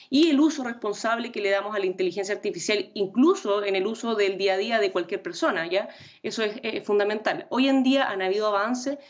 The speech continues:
existen distintos reglamentos que están realizando de protección de datos en la Unión Europea, existen también en la Unión Europea distintos, una directiva de robótica, eh, existen directrices de éticas de la inteligencia artificial en la Comisión Europea y también la ocde está generando di-, diversas declaraciones conjuntas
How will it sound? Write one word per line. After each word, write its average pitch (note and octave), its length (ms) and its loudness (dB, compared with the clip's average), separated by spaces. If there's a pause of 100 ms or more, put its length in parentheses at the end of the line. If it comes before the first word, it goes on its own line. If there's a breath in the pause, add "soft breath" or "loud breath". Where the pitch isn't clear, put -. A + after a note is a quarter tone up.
(140 loud breath)
existen G#3 420 -6
distintos G#3 400 -6
reglamentos G3+ 640 0
que C4 100 -8
están G3+ 240 -2
realizando G3+ 560 0
de G3+ 80 4
protección F#3 540 0
de F#3 80 4
datos G3 500 0 (240 loud breath)
en F3+ 140 2
la F#3 60 2
Unión F#3 180 2
Europea, A#3+ 640 0 (240 loud breath)
existen G3+ 500 -4
también G3+ 300 0
en G3+ 100 4
la G3 60 2
Unión G3+ 220 4
Europea G3+ 680 2
distintos, G3+ 680 -4 (160)
una G#3 180 4
directiva G#3+ 580 2
de F#3+ 120 2
robótica, A#3 720 -2 (280 loud breath)
eh, E3+ 520 -2
existen A3 440 -2
directrices B3 760 0
de F#3+ 220 -2
éticas B3 420 0
de G#3+ 60 -2
la G3+ 80 2
inteligencia G3+ 460 -2
artificial G#3 440 -2
en G#3 60 2
la F#3+ 80 0
Comisión F3+ 340 -2
Europea G3+ 580 2
y G3+ 80 -6
también G3 320 -2
la G3+ 160 -2
ocde F#3 540 -2
está - 180 -8
generando F#3 480 0
di-, F#3+ 220 0
diversas F#3+ 480 -2
declaraciones F#3+ 720 -2
conjuntas A#3 720 -2